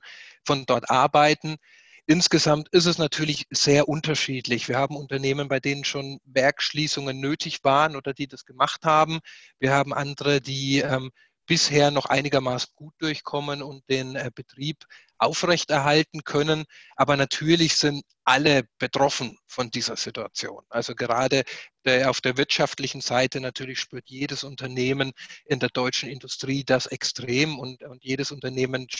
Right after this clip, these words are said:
ähm, beschäftigt sich damit, was zu tun ist,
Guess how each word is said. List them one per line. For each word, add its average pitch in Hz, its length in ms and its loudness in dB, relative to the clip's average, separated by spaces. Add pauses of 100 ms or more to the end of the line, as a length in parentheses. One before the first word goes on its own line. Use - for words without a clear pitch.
(100)
ähm, 127 320 -6 (640)
beschäftigt 135 640 2
sich - 180 -4
damit, 131 520 -2
was 127 200 0
zu - 100 -6
tun 151 380 -10
ist, - 340 -2